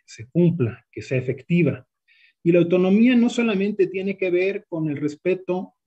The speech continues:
de las, eh, a las universidades para que definan su gobierno interior, para que definan, por supuesto, los procesos de ingreso de su personal académico, sus planes de estudio,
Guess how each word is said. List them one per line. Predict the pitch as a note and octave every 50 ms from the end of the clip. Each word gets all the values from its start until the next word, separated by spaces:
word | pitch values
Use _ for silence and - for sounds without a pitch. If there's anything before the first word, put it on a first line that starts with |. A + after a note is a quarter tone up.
| _ _ _ _
de | C#3 D3+ D3
las, | D3 C#3+ C3+ C3+ - - - - - -
eh, | D3+ C#3 C3+ C3+ C3+ C#3+ D3 D3 D3
a | C3+
las | C3 C3+ C3+ -
universidades | C#3+ C3+ C3+ C3+ C3 - - D3 D3 D3+ E3 E3+ E3+ E3+ -
para | - D3+ D3+ D#3 E3 E3+ - _ _ _ _ _ _ _ _
que | _ - C3+
definan | B2+ C3 B2 - F3+ A3+ C4 A#3+ G3 D#3 D3 D3 D3 - _ _ _ _ _
su | _ - - E3+
gobierno | D#3+ D#3 D#3 D3 D#3+ D#3 D#3 D#3
interior, | D3 D3 D3 C3+ B2 C3 C3 C3+ C#3 C#3+ C#3+ -
para | - B2 B2 A#2+
que | - - B2
definan, | B2 B2+ B2+ B2+ G#3 B3 A#3+ G#3 D#3+ -
por | - - -
supuesto, | - C3+ B2+ - C#3+ C#3 C3+ C3+ - - C3 C3 - _ _ _ _ _
los | - F#3+ F#3+ -
procesos | - D#3+ D3 D3 - D#3+ D3+ D#3 D#3 C#3+ C3+ B2+
de | B2+
ingreso | B2+ C3 C3 C#3+ D#3+ F3+ F3 - - - C#3 C3+ - _ _ _ _ _ _ _ _ _ _
de | B2 C#3+
su | C#3 - C3+ B2
personal | C#3 C#3 - - C3+ C3 C3+ C3 B2+
académico, | B2+ B2+ B2+ A#2 A#2 C3 C3+ C3+ C3 B2+ B2+ - C3 B2+ C#3+
sus | - - F#3 F3 F3+
planes | - D3+ C#3 C3+ C3+ A#2+ -
de | A#2+
estudio, | G#2+ - _ _ D3+ D3 C3 B2+ B2+ B2+ B2+ B2+